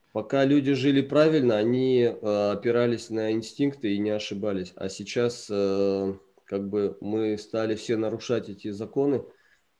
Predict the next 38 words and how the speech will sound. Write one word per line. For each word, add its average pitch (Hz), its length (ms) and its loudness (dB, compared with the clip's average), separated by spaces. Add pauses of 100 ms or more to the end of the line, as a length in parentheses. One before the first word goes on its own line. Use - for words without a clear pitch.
(160)
и 107 100 -2
теперь 117 400 -2
наши 120 340 2
инстинкты 123 540 0
срабатывают 110 680 -4
против 117 380 -8
нас. 90 320 -12 (500)
То 127 120 -2
есть 123 220 0
мы 127 180 4
ищем 131 340 0
таких 123 340 -2
же, 120 100 -4
как 117 240 -4
мамы, 135 440 2 (840)
а 101 120 0
мамы 117 360 4
у 113 60 0
нас 110 200 -2
все - 160 -4
матриархальные, 120 1000 -2 (560)
а 101 540 0
женщины 107 540 -2
ищут 101 260 -8
такие 110 300 -4
же, 101 100 -12
как 107 220 -6
папы, 107 360 0
и 104 60 0
папы 107 300 -6
у 107 40 -2
них 107 160 -4
тоже 95 240 -6
матриархальные. 87 800 -8
И 98 40 -4
таким 123 400 -2
<laughs> - 20 -2
образом 123 360 -2